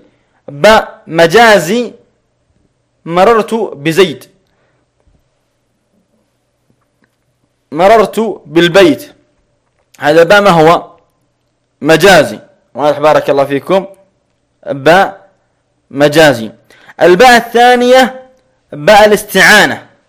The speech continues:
باء الاستعانة، كتبت بالقلم،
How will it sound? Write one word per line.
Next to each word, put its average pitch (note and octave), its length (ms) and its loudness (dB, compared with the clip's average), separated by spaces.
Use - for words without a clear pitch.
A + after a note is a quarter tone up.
باء D#3 520 -2
الاستعانة، D#3 640 -4
كتبت G#3 680 -2
بالقلم، E3+ 600 0